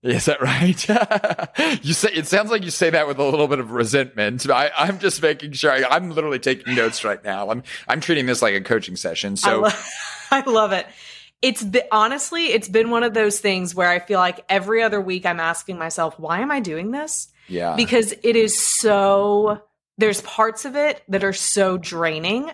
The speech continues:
Speaker 2: And then there's other parts of it that are exciting.
Speaker 1: Yeah.
Speaker 2: The actual getting to do my dissertation and doing research on what I want to do,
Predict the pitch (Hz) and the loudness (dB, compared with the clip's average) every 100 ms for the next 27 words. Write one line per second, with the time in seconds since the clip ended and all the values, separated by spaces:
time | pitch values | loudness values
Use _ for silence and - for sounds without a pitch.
0 | - 208 202 202 185 - 185 190 208 - | 0 2 4 4 0 0 0 2 0 0
1 | 233 - 254 254 247 - _ _ _ _ | 0 -2 -4 -2 -2 -6 _ _ _ _
2 | _ 196 190 180 170 - - 156 - - | _ 0 2 2 0 -2 -2 -2 -4 -12
3 | - - - 202 202 190 208 226 - - | -20 -20 -6 2 2 4 4 2 0 -4
4 | 294 294 285 277 - 185 196 214 240 233 | 0 2 4 2 0 0 0 2 0 -2
5 | 220 214 202 190 190 196 196 190 185 190 | 0 2 2 2 0 -2 0 -2 -2 -4
6 | 185 180 180 175 180 - 185 185 165 170 | -4 -2 -2 -2 -2 -2 -2 -2 0 2
7 | 160 156 165 - - 160 160 190 302 | 2 0 -4 -4 -6 -6 -2 0 -2